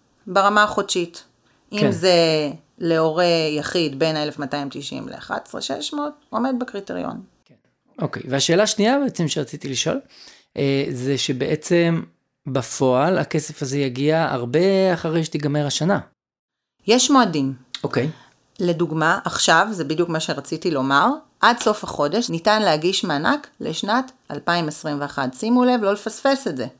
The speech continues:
Speaker 2: הבנתי.
Speaker 1: אוקיי?
Speaker 2: זאת אומרת, אה, זה, זה מתנה שמחכה לך הרבה, אה, אה, בתוך השנה הבאה.
Speaker 1: כן.
Speaker 2: בוא נגדיר את זה ככה.
Speaker 1: אה, אתה תקבל את זה די מהר, כלומר, אה, אם תגיש את זה, אתה תקבל את זה.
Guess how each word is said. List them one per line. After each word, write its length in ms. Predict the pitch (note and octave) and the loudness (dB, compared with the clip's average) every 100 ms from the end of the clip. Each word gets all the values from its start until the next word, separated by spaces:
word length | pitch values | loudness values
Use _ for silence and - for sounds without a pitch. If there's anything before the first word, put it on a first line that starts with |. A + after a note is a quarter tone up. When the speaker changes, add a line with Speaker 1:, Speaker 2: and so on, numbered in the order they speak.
| _ D#3 | _ -2
Speaker 2:
הבנתי. 420 | C3+ A#2+ A2+ A#2 | 0 0 -2 -6
Speaker 1:
אוקיי? 200 | D#3+ A3 | -2 2
Speaker 2:
זאת 100 | B3+ | 2
אומרת, 380 | A#3 B3+ A#3+ - | 4 4 2 2
אה, 260 | G#3 G3 E3 | 4 2 0
זה, 300 | D#3+ F3 F3+ | 0 2 2
זה 220 | D#3 D#3+ | 2 2
מתנה 560 | E3+ E3 F3+ F3+ A3+ A#3 | 4 4 4 4 4 4
שמחכה 560 | - F3+ - E3 G3 G3 | 2 2 2 2 2 2
לך 220 | F#3 F#3+ | 2 2
הרבה, 560 | F#3+ F3+ D#3 C#3+ D3 | 2 4 2 2 4
אה, 460 | F#3+ F3+ F#3 F3 E3+ - - | 4 6 4 4 2 0 -2
אה, 240 | C#3 C#3 C3+ | 0 2 2
בתוך 360 | B2+ - F3+ - | 0 2 2 2
השנה 300 | D#3 C#3+ C#3+ | 0 2 4
הבאה. 320 | C3 B2 - | 2 0 2
Speaker 1:
כן. 220 | G#3 D#3 C3+ | 4 4 2
Speaker 2:
בוא 100 | C3 | 2
נגדיר 340 | B2+ B2+ B2 | 2 2 0
את 60 | A#2+ | -2
זה 60 | |
ככה. 260 | A#2+ G#2 - - | -6 -6 -8 -4
Speaker 1:
אה, 400 | F3+ F#3 F#3 - | 0 2 2 0
אתה 160 | F#3+ G3+ | -2 -4
תקבל 360 | - G#3+ A#3+ E4 | -2 4 6 6
את 80 | E4 | 4
זה 80 | |
די 180 | D4 D#4 | 6 6
מהר, 520 | E4 D#4 E4+ C#4 D3 D#3 | 4 4 4 2 0 -4
כלומר, 380 | E3+ D#3+ D3 D3 | -2 0 0 -2
אה, 60 | D3 D3 D3+ D3+ D3+ D3+ D3+ - | -4 -4 -6 -6 -6 -8 -8 -8
אם 120 | F#3 | -4
תגיש 380 | G#3 F3 F#3+ A3+ | -2 -2 -2 -2
את 100 | G#3+ | -2
זה, 140 | A#3 | -2
אתה 140 | A#3 A3+ | -2 -6
תקבל 400 | A3+ B3 D#4 C#4 | -8 2 2 2
את 80 | |
זה. 60 | C3+ | -2